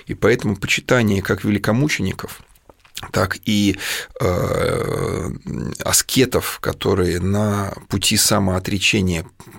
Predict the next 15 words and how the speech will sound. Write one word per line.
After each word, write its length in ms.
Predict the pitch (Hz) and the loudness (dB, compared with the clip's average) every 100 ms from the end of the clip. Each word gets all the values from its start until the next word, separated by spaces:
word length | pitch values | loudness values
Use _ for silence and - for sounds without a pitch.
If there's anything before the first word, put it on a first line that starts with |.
| - _ - - - - - - - | -20 _ -14 -12 -12 -18 -20 -16 -6
з-, 160 | - | -4
зашли 380 | - 104 - 117 | 0 2 4 2
дальше 420 | 95 110 110 - | 4 4 4 0
всех, 480 | - - - 220 - - - - - - - | -2 0 2 0 -2 -10 -16 -12 -12 -10 0
оно, 240 | 98 123 | 2 2
конечно, 440 | 117 110 120 101 | 2 2 2 0
вот 180 | 90 95 - - | 0 -2 -6 -6
так 160 | 98 - | -4 -2
духовно-психологически 1200 | 95 - 117 107 104 - - 92 98 - - 78 | -2 2 4 2 0 -4 0 0 2 -2 0 0
объяснимо. 640 | 90 95 - 85 60 - - - - - - | 0 0 0 -2 -6 -12 -18 -14 -14 -14 -6
То 60 | |
есть 140 | - - | -2 4
я 140 | 120 | 4
бы 100 | 131 | 4
хотел 600 | 127 131 135 196 170 107 | 2 2 2 4 4 4